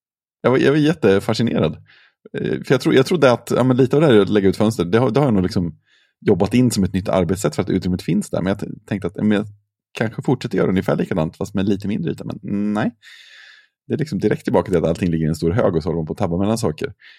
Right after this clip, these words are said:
Så att det är, det är någon, det är någon slags, eh, skarv där i utrymme som förändrar mitt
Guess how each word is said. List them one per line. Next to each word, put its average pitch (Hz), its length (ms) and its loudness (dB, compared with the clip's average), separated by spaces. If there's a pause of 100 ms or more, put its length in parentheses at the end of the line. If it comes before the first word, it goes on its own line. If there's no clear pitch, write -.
(920)
Så - 160 -10
att 113 60 -6 (120)
det - 120 -2
är, - 240 -2
det 120 100 2
är 127 40 2
någon, 127 280 2
det 120 60 2
är 143 40 2
någon 151 160 4
slags, - 280 0
eh, - 260 -4 (600)
skarv 135 540 0
där 95 220 4
i 92 180 2
utrymme 113 540 2
som 87 200 -2
förändrar 104 500 2
mitt 87 300 -4